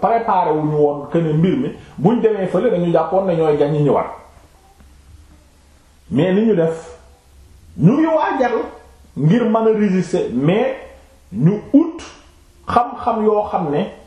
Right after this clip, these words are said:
yónni ay nit ngir ñu dem entre-temps nu mu gën a gaawe.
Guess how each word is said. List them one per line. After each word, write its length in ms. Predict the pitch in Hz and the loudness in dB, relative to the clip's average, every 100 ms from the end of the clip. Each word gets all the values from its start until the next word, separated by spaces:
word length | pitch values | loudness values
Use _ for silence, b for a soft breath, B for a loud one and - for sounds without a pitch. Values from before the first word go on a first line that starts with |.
| - - _ 143 | -20 -20 _ 0
yónni 400 | 151 285 285 262 | 2 2 0 -2
ay 180 | 240 226 | 0 0
nit 120 | 226 180 170 | 2 2 4
ngir 240 | 277 269 | 4 2
ñu 160 | 262 226 | -2 0
dem 160 | 240 - - | 0 -2 -4
entre-temps 640 | 254 254 - - 233 220 | -2 0 -2 -2 0 2
nu 60 | 226 | 2
mu 140 | 294 294 | 0 0
gën 140 | 330 | 0
a 40 | 254 | 2
gaawe. 300 | - - | 2 0